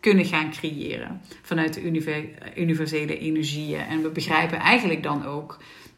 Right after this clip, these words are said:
steeds beter dat we de hele tijd al, ja, dat stuurwiel recht voor ons hadden. Alleen zagen we het niet. Hè, dus, dus dat is eigenlijk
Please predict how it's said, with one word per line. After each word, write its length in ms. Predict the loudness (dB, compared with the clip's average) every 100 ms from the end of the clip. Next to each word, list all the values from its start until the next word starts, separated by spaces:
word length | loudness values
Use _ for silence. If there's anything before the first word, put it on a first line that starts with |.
| -10
steeds 460 | -2 2 2 0
beter 560 | 4 4 4 0 -4 -4
dat 160 | -4 -2
we 60 |
de 60 | -2
hele 340 | 2 2 2
tijd 520 | 0 -2 -2 -6 -12 -20 -20 _ -4
al, 580 | 0 0 0 -4 -8 -18 -10
ja, 180 | -6
dat 160 | -6 -4
stuurwiel 800 | 0 2 2 2 2 2 2 -2
recht 360 | 0 0 -2
voor 300 | -4 0 0
ons 200 | -2 -4
hadden. 500 | -6 -8 -8 -10 -12 -14 -8
Alleen 280 | 0 2 2
zagen 300 | 2 -2 -2
we 60 | -4
het 120 | -4
niet. 320 | -8 -8 -18 _ _ _ _ _ _ _ -8
Hè, 240 | -6 -4
dus, 360 | 0 2 0 -6 -16 -20 -20 -20 -20 _ 4
dus 260 | 6 6
dat 140 | 6 6
is 120 | 4
eigenlijk 760 | 4 4 6 4 2 -2 -12